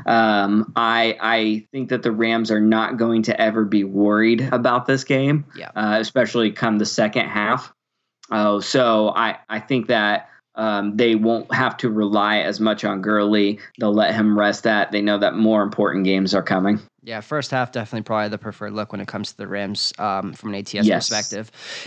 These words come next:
Speaker 2: Arizona
Speaker 1: Yep.
Speaker 2: heads to Green Bay, fourteen point home favorites is Green Bay, total sitting at forty-four here. You, you know how I love my,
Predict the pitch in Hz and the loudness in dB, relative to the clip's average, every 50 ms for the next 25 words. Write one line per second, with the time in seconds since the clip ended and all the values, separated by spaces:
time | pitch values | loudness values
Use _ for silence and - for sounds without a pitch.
0 | 123 - 175 196 202 185 202 202 196 160 175 170 - - 160 135 147 160 156 147 | -6 -2 0 0 2 2 2 2 2 0 0 -2 -2 -2 -2 0 2 2 4 4
1 | 147 147 139 123 - - 151 151 131 - - 151 151 139 131 131 143 139 139 131 | 4 2 0 0 -2 -2 -2 -2 0 0 2 2 2 2 2 0 2 2 2 0
2 | - - - - 127 135 135 131 123 - 135 127 127 127 123 - - 127 123 117 | -2 -4 -8 -4 0 0 0 0 0 0 0 0 2 0 0 0 -2 -2 0 2
3 | 127 123 120 123 123 - 123 123 123 - 131 120 120 - - 131 131 127 120 - | 2 2 4 2 2 2 0 0 0 0 0 0 0 -2 0 0 0 0 0 0
4 | 131 131 127 127 123 120 107 101 110 123 117 - 127 131 147 147 131 147 147 147 | 0 0 2 2 0 0 -2 -2 -6 -6 -6 -4 -2 0 0 2 2 2 2 2
5 | 143 147 147 143 131 143 139 135 131 127 123 110 | 4 4 2 2 2 2 2 4 2 2 2 0